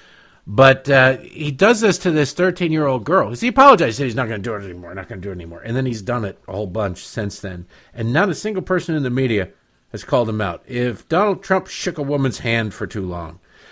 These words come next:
that woman would then be on M S N B C going, "He wouldn't let go of my hand. It was the worst thing ever." But you, you smell a thirteen-year-old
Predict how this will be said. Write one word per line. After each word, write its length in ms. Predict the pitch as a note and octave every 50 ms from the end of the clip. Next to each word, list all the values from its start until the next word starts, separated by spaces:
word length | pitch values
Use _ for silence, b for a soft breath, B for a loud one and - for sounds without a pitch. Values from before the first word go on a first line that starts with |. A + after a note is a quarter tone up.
| b b b
that 200 | B2+ B2+ B2+ B2+
woman 340 | C3+ C#3+ C#3+ C#3 C#3 C3
would 160 | B2 B2 A#2+ A#2
then 180 | C3 C3 C3
be 120 | B2 B2 A#2+
on 160 | A#2 A2+ A#2
M 160 | A#2 A#2+ A#2+
S 140 | A2+ G#2+ -
N 100 | A#2+ A2
B 80 | A2+
C 160 | G#2+ - B2+ G#2+
going, 200 | G2 G2+ G2 F2+
"He 120 | G2+ C3+
wouldn't 280 | D#3+ C4 D4+ C4+ D4 D4
let 140 | C4+ B3+
go 200 | A#3 B3 C4+ C4+
of 80 | B3+ A3+
my 180 | G#3+ A3+ A3 G3+
hand. 360 | F#3 A3 A#3+ C#4 D#4 E4+ C4
It 80 | -
was 140 | - C#3+ C3+
the 80 | D3 D#3
worst 340 | D#3 E3+ F#3 - C4+ - -
thing 240 | C4 C#4 C4+ B3+
ever." 280 | B3+ C#4 C#4 B3+ F#3 - b b b b b b b b b b b b b _
But 380 | - B2 A2+ A#2+ C3 C3 B2+ -
you, 300 | C3 B2+ B2 A#2 A#2 - -
you 160 | B2+ B2 A#2+
smell 680 | - - - - - - D3 D3 D#3 E3 F#3+ G3 F#3
a 80 | D#3+ C#3+
thirteen-year-old 1040 | C#3 - F3 E3+ F3+ F3 - A3+ E3+ D3+ C#3+ B2+ A#2+ A2+ A2 G#2+ G#2 G#2 G2 F#2+